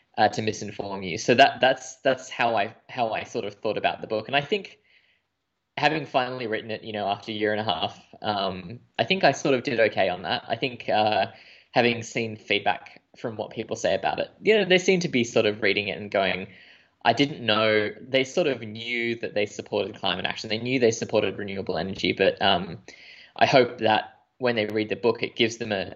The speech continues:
it gives them a language and a deeper understanding,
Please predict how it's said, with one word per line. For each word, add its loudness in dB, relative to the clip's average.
it -4
gives 2
them -2
a 2
language 0
and -2
a 0
deeper -2
understanding, -2